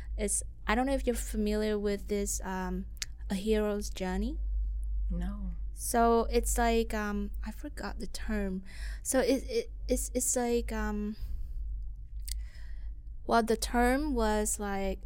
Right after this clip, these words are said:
Speaker 1: I think, uh, established by this man. His name is Joseph Campbell.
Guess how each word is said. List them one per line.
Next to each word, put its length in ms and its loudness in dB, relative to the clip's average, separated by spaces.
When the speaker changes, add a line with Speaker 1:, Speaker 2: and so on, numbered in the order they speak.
Speaker 1:
I 80 -2
think, 260 -4
uh, 160 0
established 680 -2
by 480 -2
this 320 0
man. 460 0
His 320 -2
name 160 -2
is 100 -4
Joseph 480 -4
Campbell. 520 -8